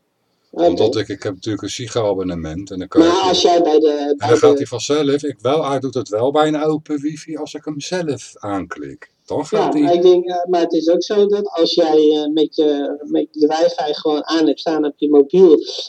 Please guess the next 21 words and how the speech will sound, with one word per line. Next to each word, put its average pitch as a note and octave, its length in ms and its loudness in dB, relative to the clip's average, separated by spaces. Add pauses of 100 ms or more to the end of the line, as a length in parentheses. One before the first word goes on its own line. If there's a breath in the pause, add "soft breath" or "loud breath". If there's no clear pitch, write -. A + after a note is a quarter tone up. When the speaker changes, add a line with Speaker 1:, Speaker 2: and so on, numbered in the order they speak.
(160 loud breath)
Speaker 1:
en D#3 240 0
je D3+ 100 4
loopt, D3 380 2
nou, C#3 300 -2
zeg - 300 -2
maar C#3 280 -2
een C#3 220 4
McDonald's C#3+ 720 0
binnen, F#3 460 -2 (300 loud breath)
dat C#3+ 160 -4
die E3+ 180 2
automatisch, F3+ 800 0 (140)
eh, D3 600 -2
eh, C#3+ 60 -2
verbinding E3 600 4
maakt D3+ 280 -6
met D3+ 120 2
het C#3+ 180 4
netwerk E3 540 -4
van D3 200 -4
McDonald's. D3+ 600 0